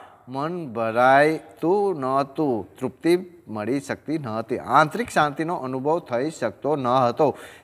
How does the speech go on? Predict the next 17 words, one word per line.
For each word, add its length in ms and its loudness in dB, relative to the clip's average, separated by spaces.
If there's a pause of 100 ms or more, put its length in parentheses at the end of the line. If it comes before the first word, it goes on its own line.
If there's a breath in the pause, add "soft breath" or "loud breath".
તેમણે 300 4
સાંભળ્યું 480 6
હતું 260 0
કે 240 6
ગંગાના 480 4
કિનારે 460 0
દિવ્યતા 560 0 (120)
અને 180 -4
પાવનતાથી 880 2 (120)
ઓતપ્રોત 640 -4
હોય 320 2
છે. 420 -2 (300 loud breath)
બસ 360 6 (140)
આવું 320 0
વિચારીને 600 -2
જ 160 -6
તેમણે 460 2